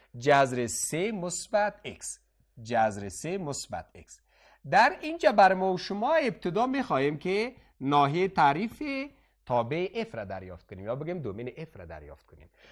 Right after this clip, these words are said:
دومین اف ما و شما مساوی به چی است؟ مساوی است به قیمتی که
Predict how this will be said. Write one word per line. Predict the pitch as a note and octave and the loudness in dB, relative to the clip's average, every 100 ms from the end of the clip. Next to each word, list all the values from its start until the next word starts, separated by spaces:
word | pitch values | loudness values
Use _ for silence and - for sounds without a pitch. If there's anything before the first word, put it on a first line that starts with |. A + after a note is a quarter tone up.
| - - C#3 | -20 -12 -2
دومین | G#3+ D#4 F4 D#4 D#4+ | 0 0 0 0 0
اف | E4 | 0
ما | C4+ A3 F#3+ | 0 2 2
و | |
شما | F3+ G#3+ A#3+ | 2 0 2
مساوی | B3+ F#3+ D#3+ E3+ | 2 0 0 -2
به | D3+ B2+ | 0 -2
چی | - C3 | -2 -6
است؟ | F2+ D#2+ - _ _ _ - | -6 -8 -16 _ _ _ -4
مساوی | D#3 F3 G#3 G#3 C4 E4 | 2 4 6 6 6 4
است | D#4+ - C4+ | 2 -2 2
به | A#3 B3 - _ _ _ | 4 4 -4 _ _ _
قیمتی | - D3+ E3 G3+ C4+ C#4+ | -6 -4 -2 -2 -2 -4
که | A3+ C4+ C#4 C#4 | -10 -8 -8 -8